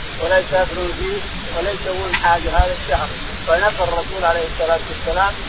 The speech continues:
أنه فيه، أنه مشهور، أن السفر شهر سفر، بل هو ش-، شهر من شهور الله تعالى وتقدس. يقول عائشة رضي الله عنها: "ما تزوجت إلا شوال وهم يسافرون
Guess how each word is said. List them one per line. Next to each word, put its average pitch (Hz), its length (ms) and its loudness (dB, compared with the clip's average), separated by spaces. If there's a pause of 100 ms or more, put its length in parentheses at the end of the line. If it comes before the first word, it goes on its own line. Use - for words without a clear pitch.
(320)
أنه 180 360 -2 (260)
فيه، 170 300 -4 (220)
أنه 180 120 -4
مشهور، 165 520 -6 (460)
أن 151 120 -4
السفر 165 400 2 (100)
شهر 165 180 6 (100)
سفر، 170 240 4 (400)
بل 170 120 2
هو 185 160 4
ش-، - 380 -4
شهر 190 160 6
من 180 340 -4
شهور 190 180 -2 (120)
الله 196 280 0
تعالى 170 240 4
وتقدس. 156 560 -4 (520)
يقول 185 220 -2
عائشة 185 400 4
رضي 175 180 0
الله 170 280 4
عنها: 190 360 2 (560)
"ما 170 100 2 (540)
تزوجت 202 440 0
إلا 185 180 0 (120)
شوال 190 340 0
وهم 180 260 -4
يسافرون 175 760 -2